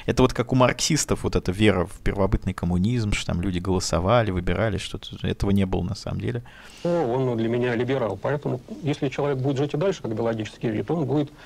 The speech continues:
Speaker 2: всегда продуцировать какие-то либеральные ценности и создавать либеральное общество. А то, что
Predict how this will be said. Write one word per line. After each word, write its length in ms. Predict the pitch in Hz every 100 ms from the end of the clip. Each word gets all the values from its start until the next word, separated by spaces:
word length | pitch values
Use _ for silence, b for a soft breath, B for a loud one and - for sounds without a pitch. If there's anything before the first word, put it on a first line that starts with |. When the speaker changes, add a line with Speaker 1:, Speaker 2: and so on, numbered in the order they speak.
| B -
Speaker 2:
всегда 280 | - 113 143
продуцировать 580 | 131 117 123 139 113 -
какие-то 320 | 107 120 117
либеральные 440 | 113 113 113 110
ценности 500 | 107 160 156 127 -
и 280 | 110 117 123 B B
создавать 420 | - 110 117 135
либеральное 400 | 117 120 131 131
общество. 480 | 113 104 - - -
А 260 | - 123 131 B B B - -
то, 120 | 156
что 480 | 156 - 147 147 139